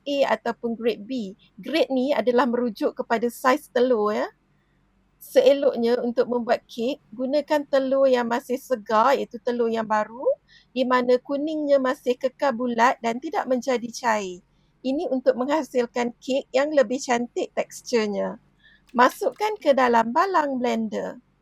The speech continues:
Saya gunakan secawan gula perang. Kalau anda nak gunakan gula kasta pun boleh. Tapi saya suka gula perang sebab dia kurang manis dan lebih sedap.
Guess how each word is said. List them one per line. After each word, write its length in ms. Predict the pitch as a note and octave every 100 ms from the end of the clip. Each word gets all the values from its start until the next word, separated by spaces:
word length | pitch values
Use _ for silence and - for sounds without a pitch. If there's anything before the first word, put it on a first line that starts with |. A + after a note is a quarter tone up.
| _ _ _ _ _ _ _ _ _ _ _ _ _ _ _ _ _ _ _
Saya 320 | - - C#4 C4
gunakan 720 | A3+ C4 B3+ B3 - A3+ A3+ A#3
secawan 960 | - F4 F#4+ - C#4 C4+ B3 A#3+ B3
gula 240 | D#4 D4+ C4
perang. 560 | - A3 G#3 G3+ C#4 A#4 - _ _
Kalau 240 | - B3 C4
anda 240 | A#3+ B3
nak 240 | A#3+ G#3+
gunakan 640 | G#3+ B3+ B3+ B3 C4 A#3 A#3
gula 240 | C#4+ D4
kasta 480 | D4+ E4+ - F4 C#4
pun 160 | A#3+ A#3
boleh. 320 | A3+ G3+ - _ _
Tapi 320 | - - D4+
saya 240 | - B3 B3+
suka 320 | C#4 - E4
gula 320 | A#3 B3+ A#3+
perang 560 | A#3 A3+ G#3 G#3 C4 E4
sebab 240 | A#3 G#3+
dia 160 | G#3 C4
kurang 320 | - B3 A#3+
manis 400 | A#3+ A#3+ B3 -
dan 240 | C4 D4+
lebih 240 | D4 G#3+ A#3
sedap. 400 | - F#3 F#3